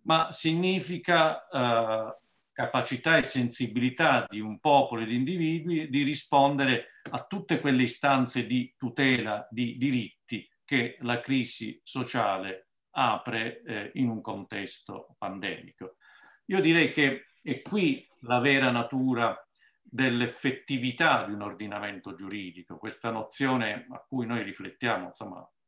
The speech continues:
da, da sempre, cioè in qualche modo il tema dell'effettività, qui viene in primo piano quando i nessi fra diritto e società si stringono in questa maniera così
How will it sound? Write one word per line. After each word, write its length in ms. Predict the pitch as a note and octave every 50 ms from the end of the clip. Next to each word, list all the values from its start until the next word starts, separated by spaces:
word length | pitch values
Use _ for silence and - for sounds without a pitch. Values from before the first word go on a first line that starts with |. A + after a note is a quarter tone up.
| _ _ _
da, 260 | - - G2 G2 - - _ _
da 420 | - - - - _ - - G2+
sempre, 720 | - - D3 C#3+ C3 A2+ G2+ F#2+ - - F#2+ F#2+ F#2+ _ _ -
cioè 140 | - A#2+ -
in 40 |
qualche 320 | - - A2+ - - - G#2+
modo 420 | G2+ A2+ A#2 B2 A#2+ A2+ - - G2
il 120 | F#2 -
tema 280 | - - B2+ A2+ A2 G#2
dell'effettività, 1160 | G#2 A2+ A2 G#2+ A#2 A#2 - - A#2 A#2+ - B2 A2+ A2 A2 - - A2+ G2+ F#2+ G#2+ G#2+ - - _ _ _ _ _ _ _ _ _ _ _ _
qui 300 | - G3 F#3+ F#3+ F#3+ F3+
viene 400 | D#3 C#3+ D#3+ E3+ E3 D#3+ D3+ C3+
in 140 | B2+ B2+ B2
primo 260 | - C3 C#3+ D3+ D#3
piano 480 | D#3 D#3+ D#3 C#3 C3+ C3 C#3 C#3 C#3 C3+
quando 720 | - - C#3 C#3 C3+ C3 B2+ A2+ A#2+ A#2+ A#2 - - _ _ -
i 140 | - B2 C3
nessi 560 | D3+ E3 D#3+ C3+ - - - - - G#2+ F#2
fra 400 | - - B2 A#2+ A2+ G#2 - -
diritto 520 | - A2 A#2+ C3 C#3 D3+ C3+ - _ - A#2+
e 20 |
società 680 | A2 - - A#2+ - - D#3 - - - B2 A2+ A2+ A2+
si 160 | - - C3
stringono 580 | A#2+ - - D3 C3 C3+ B2 A#2+ A2+ A2 G#2 G#2
in 120 | G2+ G2+
questa 320 | - - A#2 A2 - - A2+
maniera 480 | A2+ A#2 A#2 B2 B2 A#2+ A2 G#2+ G2+ -
così 440 | - A2+ G2+ - - B2+ A2+ G2